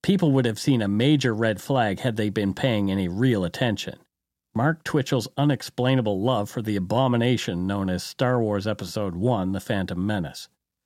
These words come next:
Star Wars fans like myself had eagerly awaited the release of Episode One to kick off what we all hoped would be an amazing prequel trilogy to the beloved franchise. On May nineteenth,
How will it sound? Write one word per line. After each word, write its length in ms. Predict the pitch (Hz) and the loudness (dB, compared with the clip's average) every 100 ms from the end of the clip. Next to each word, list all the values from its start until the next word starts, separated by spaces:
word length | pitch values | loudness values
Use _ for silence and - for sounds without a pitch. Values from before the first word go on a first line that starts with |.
| _ _ _ _ _ | _ _ _ _ _
Star 300 | - 147 151 | -4 0 4
Wars 220 | 131 113 - | 4 2 0
fans 340 | 123 107 107 | 0 0 0
like 160 | 98 - | -4 -2
myself 560 | 90 - 156 117 104 | -4 0 2 2 0
had 180 | 107 95 - | -4 -4 2
eagerly 460 | 147 139 123 104 | 2 2 0 0
awaited 420 | 95 110 143 117 | 0 2 2 2
the 80 | 107 | 0
release 380 | 92 104 180 143 | -2 2 4 4
of 120 | 104 | 0
Episode 480 | 98 - - 107 92 | -2 -4 -4 -2 -2
One 220 | 95 104 | -2 -2
to 80 | 104 | -4
kick 260 | - 131 131 | -2 -2 0
off 240 | 113 - | 0 0
what 140 | 107 | -4
we 100 | 127 | -2
all 220 | 117 156 127 | 2 2 2
hoped 320 | 117 113 139 | 0 0 -2
would 140 | 101 | -2
be 160 | 107 107 | 0 0
an 80 | 98 | 0
amazing 520 | 101 127 160 127 101 | 2 4 4 2 0
prequel 460 | - 214 190 117 | 2 2 2 -2
trilogy 680 | - 120 104 95 92 113 101 - | 0 -2 -2 -2 -2 -2 -2 -6
to 100 | - | -2
the 80 | 120 | -2
beloved 360 | 120 117 107 92 | 0 0 -2 -4
franchise. 720 | - 160 143 117 104 67 - _ _ _ _ _ _ 110 | 0 4 4 2 -4 -8 -16 _ _ _ _ _ _ -2
On 160 | 107 | 2
May 300 | 123 165 160 | 4 6 6
nineteenth, 580 | 139 135 139 131 104 | 4 4 2 2 0